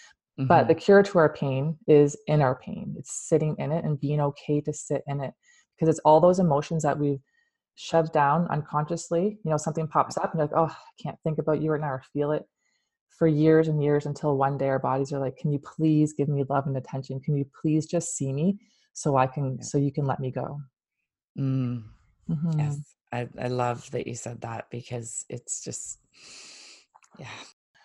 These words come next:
Speaker 1: Um, so where are you located exactly? I know that we're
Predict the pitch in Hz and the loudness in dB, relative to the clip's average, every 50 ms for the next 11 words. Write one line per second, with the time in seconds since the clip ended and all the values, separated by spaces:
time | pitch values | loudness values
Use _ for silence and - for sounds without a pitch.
0 | _ _ _ _ _ _ - 180 175 175 170 165 165 - - - 202 190 185 185 | _ _ _ _ _ _ 4 6 6 8 8 6 4 0 0 4 6 8 8 8
1 | 180 180 - - 165 170 190 220 262 285 320 - - 214 208 202 185 190 190 185 | 8 6 4 2 0 4 6 6 6 6 6 4 4 6 6 6 6 6 6 6
2 | 180 - - 160 160 165 165 - - 175 170 156 147 143 - 147 131 135 - - | 4 2 2 4 4 4 4 4 4 2 4 4 2 0 -4 -6 -8 -8 -6 -6
3 | - - 139 - _ _ - 160 160 170 175 170 185 - 170 175 165 | -6 -6 -6 -8 _ _ 0 2 4 6 6 6 6 6 6 6 6